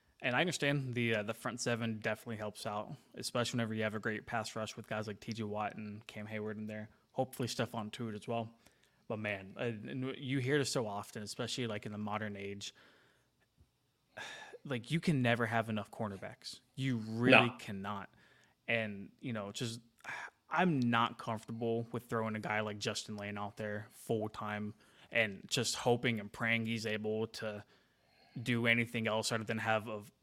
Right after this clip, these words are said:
Speaker 1: loaded gun in the passenger seat of his car. I, I'm really not. <laughs>
Speaker 2: And some weed on him. Can't forget any
Speaker 1: Oh,
Speaker 2: of
Speaker 1: yeah, I
Speaker 2: that.
Speaker 1: forgot about that.
Speaker 2: And some dope. Um,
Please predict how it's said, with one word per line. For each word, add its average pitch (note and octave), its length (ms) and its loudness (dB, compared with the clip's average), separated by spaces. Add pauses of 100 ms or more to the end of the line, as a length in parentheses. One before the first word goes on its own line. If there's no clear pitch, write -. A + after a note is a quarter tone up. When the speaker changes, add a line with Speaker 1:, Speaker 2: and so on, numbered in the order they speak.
(120)
Speaker 1:
loaded A2+ 320 2
gun A2 440 0
in A#2+ 80 -2
the A2 80 -2
passenger A2 480 -2
seat G#2 220 -6
of G2 80 -8
his G2+ 100 -8
car. G#2 320 -4 (180)
I, B2 120 6
I'm B2+ 180 6
really G#2+ 220 2
not. G2+ 240 -6 (240)
<laughs> - 60 -2 (1400)
Speaker 2:
And B2+ 140 10
some C#3 180 12
weed D#3 240 12
on F2 160 8
him. F2+ 100 4 (200)
Can't C3+ 160 12
forget B2 200 12
any A#2 200 12
Speaker 1:
Oh, A#2 80 12
Speaker 2:
of A2+ 40 12
Speaker 1:
yeah, A2+ 60 12
I G#2+ 60 12
Speaker 2:
that. G#2 100 12
Speaker 1:
forgot D#3 160 8
about A2+ 180 0
that. A2 60 12
Speaker 2:
And A#2+ 180 12
some A#2+ 220 8
dope. A#2+ 300 12 (400)
Um, D3 720 12